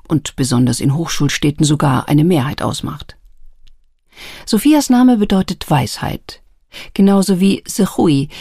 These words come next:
der chinesische Name, den sie von meiner Mutter bekam.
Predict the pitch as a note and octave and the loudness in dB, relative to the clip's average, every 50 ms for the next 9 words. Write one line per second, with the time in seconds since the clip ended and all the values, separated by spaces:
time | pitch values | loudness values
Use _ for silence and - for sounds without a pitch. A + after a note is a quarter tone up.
0 | G3 F#3 - - - D3+ D3 - F#3+ G3 G#3 G#3+ G3+ F3+ E3+ - - D3 C#3 C#3+ | -16 -16 -10 -4 -4 -4 0 2 4 4 4 4 4 2 0 0 2 2 2 4
1 | D3 D3 D3 D3 D3+ D3 C#3+ - C#3 C#3 C3+ - D3 - D#3+ D#3+ D#3+ D#3+ E3 F3 | 4 4 4 4 2 2 2 2 2 2 2 0 0 0 2 2 2 4 4 4
2 | F#3 G3 G3+ - C3 C3+ A#2+ - - - - - - - | 4 4 2 0 -2 -4 -6 -8 -10 -10 -12 -12 -12 -14